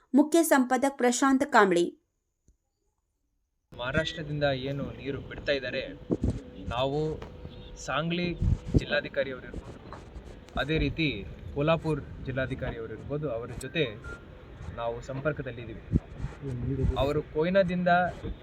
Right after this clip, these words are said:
Speaker 2: ಎಷ್ಟು ನೀರು ಬಿಡ್ತಾ ಇದ್ದಾರೆ, ಯಾವಾಗ ಬಿಡ್ತಾರೆ,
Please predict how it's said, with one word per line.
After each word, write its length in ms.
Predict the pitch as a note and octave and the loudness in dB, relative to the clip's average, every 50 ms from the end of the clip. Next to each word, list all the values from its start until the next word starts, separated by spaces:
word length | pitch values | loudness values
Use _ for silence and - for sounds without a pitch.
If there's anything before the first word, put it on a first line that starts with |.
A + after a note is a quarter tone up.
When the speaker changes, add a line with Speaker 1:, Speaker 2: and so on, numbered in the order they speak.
| - - - - - D3 | -14 -8 -8 -6 -4 -4
Speaker 2:
ಎಷ್ಟು 220 | C#3+ C#3 - E3+ | -6 -6 -4 -4
ನೀರು 200 | E3+ D#3+ D3+ D3+ | -4 -2 -2 -2
ಬಿಡ್ತಾ 260 | C#3+ D3 D3 - D#3+ | -2 -4 -2 0 0
ಇದ್ದಾರೆ, 480 | D3 D3 C#3+ D3 C#3+ C#3+ C#3+ C#3+ D3 D3 - - B2+ | 0 2 2 0 0 0 -2 -4 -6 -8 -10 -8 -6
ಯಾವಾಗ 300 | A#2+ A#2+ B2+ D3 D#3+ E3 D3+ | -4 0 0 0 0 0 -2
ಬಿಡ್ತಾರೆ, 500 | C3 C#3 C#3 - - C3 B2 B2+ C3 | -6 -8 -6 -2 -4 -2 -2 -4 -8